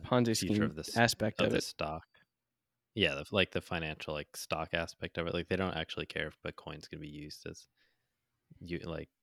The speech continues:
Speaker 2: legal U S tender within a few decades or whatever.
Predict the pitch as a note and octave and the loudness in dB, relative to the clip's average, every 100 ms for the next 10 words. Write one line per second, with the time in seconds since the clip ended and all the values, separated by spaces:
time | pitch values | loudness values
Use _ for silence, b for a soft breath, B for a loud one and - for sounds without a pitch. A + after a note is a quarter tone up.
0 | - F#2+ E2+ D#2 D#2 D2 - - D2+ C#2+ | -14 -4 -2 -2 -4 -6 -6 -10 -8 -8
1 | C#2 - - _ D#2+ D#2 D#2+ D#2+ - - | -8 -12 -20 _ -14 -12 -12 -12 -14 -14
2 | D#2+ - - - D#2+ - E2 - E2 - | -10 -10 -10 -10 -10 -8 -6 -6 -8 -12